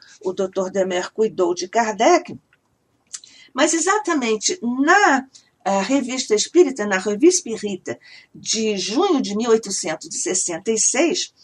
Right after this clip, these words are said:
o nosso querido codificador nos traz aqui um depoimento muito interessante, também, claro, eh, relacionado à atividade generosa do doutor Demer.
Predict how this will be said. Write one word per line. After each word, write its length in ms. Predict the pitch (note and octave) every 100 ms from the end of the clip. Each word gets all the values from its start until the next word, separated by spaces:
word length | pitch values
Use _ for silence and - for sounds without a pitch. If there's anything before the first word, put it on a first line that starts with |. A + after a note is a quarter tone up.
| - - -
o 100 | -
nosso 300 | F4+ C#4 C4+ -
querido 380 | D4 G#3 G3+ G#3+
codificador 880 | C4+ C4+ G#3+ F#3 G3 G3 G#3 C#4 C#4+
nos 320 | E4 F4 -
traz 560 | B3+ A#3 C#4 C#4 - _ _ _ _ - - -
aqui 580 | C#4 C4+ - D4 E4+ -
um 200 | D#4 G4+
depoimento 840 | F4+ D#4 C#4+ C4 A#3 B3+ D4 D4 C4+
muito 440 | C4 E4+ A4+ G#4
interessante, 880 | C4+ A3 G3+ A#3+ - A3 C#4+ F4 -
também, 520 | A3 G#3 E3+ G#3+ D4
claro, 420 | - F#3 F3 - - _ - - - -
eh, 180 | - F3
relacionado 1000 | F3+ C#4 B3 C4 A3 G#3+ F#3 F#3+ A#3 A#3
à 120 | A3
atividade 1040 | G#3+ - D#4+ F4+ E4 D4+ F3+ G3+ D4 A3 G3
generosa 720 | F#3+ G#3+ B3 B3+ F#3+ A3 B3
do 120 | C#4
doutor 440 | D4 C4+ - B3 C#4+
Demer. 420 | D#4 B3+ F3+